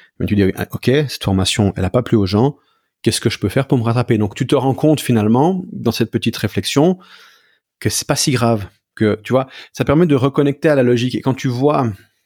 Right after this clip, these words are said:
quand tu analyses logiquement une situation qui est à la base émotionnelle, ça crée, euh, tu, tu, tu fais, tu crées un détachement, en fait, tu vois, tu compartimentalises. Et donc, du coup, tu vois la, la, la chose de manière beaucoup plus neutre. Donc, c'est une manière assez intéressante de,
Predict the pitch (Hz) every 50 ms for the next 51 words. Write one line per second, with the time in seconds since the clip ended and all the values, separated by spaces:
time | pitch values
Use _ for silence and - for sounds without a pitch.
0 | _ _ - - 107 - - - 147 151 160 156 156 165 156 127 117 117 120 127
1 | 139 139 127 139 147 - - - 147 139 131 113 - 107 107 104 - - - 135
2 | - - 131 127 123 - - - 135 123 117 - - 104 101 98 107 101 101 101
3 | - 110 104 101 98 - - - 101 120 156 196 190 - _ - - - - -
4 | - - _ _ _ _ - - 113 - - - 147 151 151 131 113 104 101 95
5 | 95 98 92 90 - - - - - - 90 92 - - - - - - - 110
6 | - - 120 - - - - 147 135 123 117 - 117 110 - - 127 120 107 98
7 | - - 95 - - - 107 107 - - 107 - - 117 - 120 117 - - -
8 | 123 113 104 - 113 110 104 95 - - _ _ - - - - _ _ _ -
9 | 123 120 123 117 - - - _ _ _ _ _ _ _ _ - 123 117 - -
10 | 170 - - 120 120 117 113 117 113 110 107 110 113 113 113 110 117 117 - 156
11 | 139 120 117 113 113 110 113 117 - 135 131 - 107 107 110 120 107 101 - -
12 | _ _ _ _ _ _ _ _ _ _ _ _ _ _ _ _ _ 101 98 -
13 | 123 120 113 110 110 110 123 131 110 107 98 - - 120 117 - 120 104 104 101
14 | - - 120 120 117 113 104 98 90 90 90